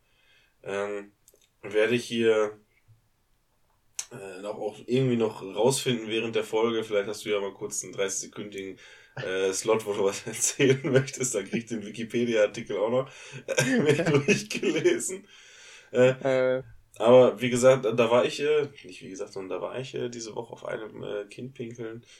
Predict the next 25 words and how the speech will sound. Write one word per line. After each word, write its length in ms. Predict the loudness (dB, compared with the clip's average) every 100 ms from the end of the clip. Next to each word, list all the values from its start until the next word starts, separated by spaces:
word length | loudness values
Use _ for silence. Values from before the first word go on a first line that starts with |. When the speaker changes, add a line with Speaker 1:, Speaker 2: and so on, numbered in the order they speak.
| _
Speaker 1:
Babypinkeln 500 | -12 -12 -12 -12 -10
oder 100 | -12
wie 80 | -12
man's 200 | -12 -12
auch 100 | -14
immer 340 | -10 -10 -10 _ _ _ _
nennen 600 | -14 -6 -4 -2 -2 -4 _ _ _ _ _ -20
möchte. 640 | -8 -8 -8 -6 -4 -4
Und, 400 | -8 -12 -14 -18 _ _ _ _ _ _ _ _ _ _ _ _ -14 -14
äh, 320 | -8 -4 -4
das 220 | -4 -8
war 140 | -6 -8
natürlich 340 | -8 -10 -10
wieder 140 | -10
eine 120 | -10 -10
Veranstaltung. 800 | -14 -10 -6 -4 -4 -4 -12 -12 _ _ -20 -20 -14
Also 400 | -8 -4 -4 -6 _ _ _ -14
da 420 | -8 -4 -4 -4
war, 440 | -4 -2 -4 -8 -8
am 160 | -6 -4
Anfang 420 | -4 -4 -4 -2
war 80 | -4
da 120 | -4
ein 180 | -6 -2
Baby 420 | -2 -2 -4